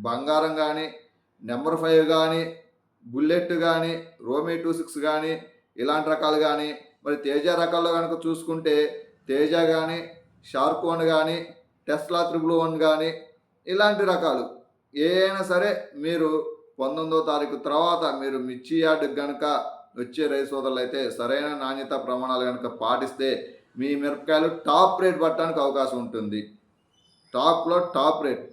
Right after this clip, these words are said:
పంతొమ్మిదో తారీఖు తర్వాత మిర్చి మార్కెట్ ఏ విధంగా ఉంటుంది అనేదే మనకి నిఖరమైన ఆలోచన. ఆ రోజు కనుక పంతొమ్మిదో తారీఖు, ఇరవయో తారీఖు కనుక మిర్చి రేటు కనుక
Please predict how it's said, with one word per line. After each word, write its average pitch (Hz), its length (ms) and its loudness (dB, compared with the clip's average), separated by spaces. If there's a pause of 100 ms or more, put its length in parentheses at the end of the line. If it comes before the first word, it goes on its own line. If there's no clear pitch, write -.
(280)
పంతొమ్మిదో 147 400 -4
తారీఖు 143 300 0
తర్వాత 165 380 2 (300)
మిర్చి 127 300 -6
మార్కెట్ 147 440 -4
ఏ 131 120 -2
విధంగా 139 400 -2
ఉంటుంది 127 420 -6
అనేదే 131 320 -2 (380)
మనకి 127 360 -2 (920)
నిఖరమైన 165 680 0 (680)
ఆలోచన. 143 460 2 (360)
ఆ - 80 6
రోజు 151 300 2
కనుక 151 280 -4 (160)
పంతొమ్మిదో 139 360 -6
తారీఖు, 135 340 -2
ఇరవయో 131 260 -2
తారీఖు 127 240 -2
కనుక 123 280 -6
మిర్చి 120 340 -8
రేటు 123 260 -2
కనుక 117 300 -6